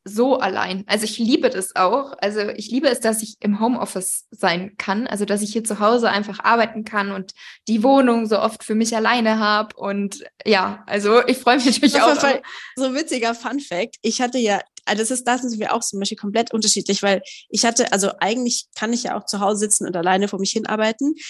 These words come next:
Speaker 2: Aber das hat mich in meiner alten Wohnung so sehr gestört, dass es da kein wirkliches Café oder sowas gab, wo ich mich halt hinsetzen konnte. Es gab nur so eine große Bäckerei.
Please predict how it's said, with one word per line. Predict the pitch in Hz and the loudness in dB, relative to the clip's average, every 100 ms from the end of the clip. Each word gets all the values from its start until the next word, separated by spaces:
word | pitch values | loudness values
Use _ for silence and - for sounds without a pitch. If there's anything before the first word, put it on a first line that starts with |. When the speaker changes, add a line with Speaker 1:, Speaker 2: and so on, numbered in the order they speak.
| - | -12
Speaker 2:
Aber | - 202 | 0 2
das | 208 233 | 2 2
hat | 247 | 2
mich | 233 214 | 0 0
in | 208 | 0
meiner | 190 190 | 0 0
alten | 196 247 240 | 0 0 -4
Wohnung | 220 220 214 | -4 -2 -2
so | 214 | 0
sehr | 247 240 | 2 2
gestört, | 220 - 247 247 | 2 0 2 0
dass | 214 | 0
es | 202 - | -4 -4
da | 185 | -6
kein | - 202 208 214 214 - _ _ | -4 -2 -2 -2 -6 -12 _ _
wirkliches | - 226 233 226 214 - - | -2 0 2 0 2 0 -4
Café | 214 - 247 254 | -10 0 4 6
oder | 208 214 | 4 2
sowas | 208 226 - | 2 0 0
gab, | 226 233 | 0 0
wo | 214 | -2
ich | 208 | -4
mich | 196 | -4
halt | 190 | -4
hinsetzen | - 262 220 180 170 | -2 0 0 -2 -4
konnte. | - 185 196 | -6 -4 -4
Es | 202 | -2
gab | 190 | -2
nur | 214 | 0
so | 202 | 0
eine | - 196 | 2 2
große | 202 202 196 | 2 -2 -4
Bäckerei. | 202 233 185 175 190 240 | -2 -2 0 2 4 2